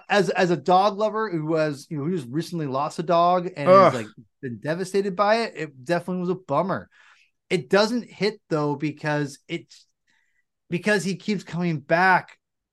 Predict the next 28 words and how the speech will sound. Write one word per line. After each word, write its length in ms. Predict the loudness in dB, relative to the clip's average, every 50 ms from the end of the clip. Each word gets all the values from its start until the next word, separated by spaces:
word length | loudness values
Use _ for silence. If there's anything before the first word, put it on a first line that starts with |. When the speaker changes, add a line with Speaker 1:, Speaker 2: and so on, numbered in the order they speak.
| _ _ _ _ _ -18
Speaker 1:
you 360 | -18 -16 -16 -12 _ -4 -4
know, 80 | -2
re-, 360 | -2 -2 -2 -2 -2 -4 -6 -6
you 80 | -4 -2
know, 80 | -2 -2
reinstated 720 | -2 -2 -2 -2 -2 -2 -4 -6 -2 0 0 0 0 0
in 100 | -2 -4
life 560 | -4 -4 -2 0 0 2 2 2 0 -2 -4 -10 _ _
with, 180 | -16 -16 -14 -12
through 100 | -10 -10
the 80 | -8 -6
Lazarus 520 | -2 0 0 0 0 -2 -4 -6 -6 -8
pit. 380 | -8 -4 -2 -2 -2 -4 -6 _ _ _ _ _ _ _ _ _ _ _ -4
It's 180 | -4 -2 -2
just 180 | -2 -4 0 2
like, 360 | 4 6 6 4 2 0 -8 -10 -8 -8 -8 -8 -8
it's 260 | -8 -8 -8 -8 -6
more 200 | -2 0 0 2
of 80 | 2 0
a, 80 | -2 -2 -2 -2
you 80 | 0
know, 80 | 0 0
rinse, 440 | 0 0 0 -2 -2 -2 -4 -8 -14 -14 -8
wash, 400 | -2 2 2 4 2 2 0 -4
repeat, 600 | -6 -6 -6 -6 -6 -4 -2 -4 -4 -6 -12 -20 _ _ _ _ _ _ _ _ _ _ _ _ _ _ _ _ _ -2
and 80 | 2
that's 220 | 2 2 2 2 2
it. 220 | 2 2 0 -4